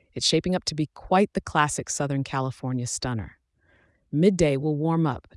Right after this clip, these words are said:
to a comfortable fifty-nine degrees. That's perfect weather to take a little lunchtime walk, maybe down by the Gaslamp Quarter, or enjoy a quick jaunt along the Embarcadero.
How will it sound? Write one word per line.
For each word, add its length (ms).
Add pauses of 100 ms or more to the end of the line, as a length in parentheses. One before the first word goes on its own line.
to 80
a 40
comfortable 480
fifty-nine 600
degrees. 600 (640)
That's 200 (120)
perfect 440
weather 480
to 100
take 240
a 60
little 300
lunchtime 500
walk, 440 (360)
maybe 300
down 260
by 140
the 100
Gaslamp 540
Quarter, 440 (840)
or 100
enjoy 340
a 60
quick 320
jaunt 420
along 320
the 120
Embarcadero. 840